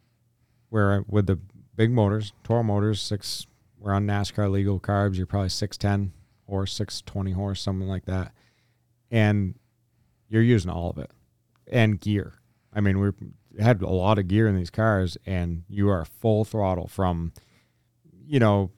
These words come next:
middle of turn two and middle of turn four. You are full throttle all the way down the straightaway and bury it in the next corner 'cause there's so much banking.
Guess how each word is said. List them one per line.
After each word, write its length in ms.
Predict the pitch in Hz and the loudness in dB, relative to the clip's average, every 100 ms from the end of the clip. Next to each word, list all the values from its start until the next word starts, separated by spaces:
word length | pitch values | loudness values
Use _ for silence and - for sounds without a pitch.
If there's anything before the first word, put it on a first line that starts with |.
| _ _ | _ _
middle 400 | - 127 123 117 | 0 4 6 6
of 100 | 98 - _ _ _ - | 2 -6 _ _ _ -6
turn 260 | 123 107 | -2 0
two 180 | 95 117 | 2 2
and 80 | 104 | 2
middle 180 | 107 95 | 0 -2
of 60 | - | -2
turn 220 | 110 92 | -2 -2
four. 280 | - 110 92 | -4 -2 0
You 160 | 101 | 0
are 120 | 95 87 _ | -2 -4 _
full 180 | 127 123 | 0 0
throttle 460 | 120 110 95 95 - | 0 0 0 0 -6
all 200 | - 113 | -2 2
the 60 | 127 | 4
way 100 | 117 | 4
down 160 | 110 107 | 0 -6
the 40 | |
straightaway 400 | - 110 104 98 | -4 0 0 0
and 160 | 85 82 | -2 -2
bury 260 | 107 110 | 2 2
it 60 | 101 | 2
in 120 | 98 | 2
the 60 | 95 | 0
next 200 | 90 92 | -2 -6
corner 220 | - 87 | -6 -6
'cause 140 | 82 85 | -8 -12
there's 120 | 85 | -12
so 140 | - | -10
much 160 | 92 82 | -10 -10
banking. 340 | 85 82 - | -12 -12 -14